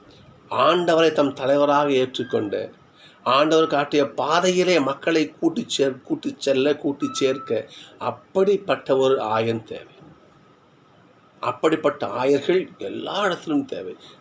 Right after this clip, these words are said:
அப்படி இருந்தால் இந்த உலகத்தில் இறையாட்சி மலராமல் போக முயற்சி பாருங்க பார்ப்போம். எனவே கடவுள் கண்டித்தர பார்த்தீங்களா? நீங்களாம் ஒரு ஆயர்களா? வெள்ளையடிக்கப்பட்ட கல்லறைகள்,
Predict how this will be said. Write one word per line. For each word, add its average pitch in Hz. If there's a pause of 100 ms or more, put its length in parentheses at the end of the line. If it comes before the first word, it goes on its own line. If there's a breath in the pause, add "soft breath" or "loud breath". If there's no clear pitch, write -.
அப்படி 113
இருந்தால் 123 (320)
இந்த 117
உலகத்தில் 120 (260 loud breath)
இறையாட்சி 131
மலராமல் 131
போக 123
முயற்சி 120
பாருங்க 107
பார்ப்போம். - (920)
எனவே 107 (320 loud breath)
கடவுள் 127
கண்டித்தர 123
பார்த்தீங்களா? 127 (520)
நீங்களாம் 110
ஒரு 127
ஆயர்களா? 117 (540 loud breath)
வெள்ளையடிக்கப்பட்ட 143
கல்லறைகள், 127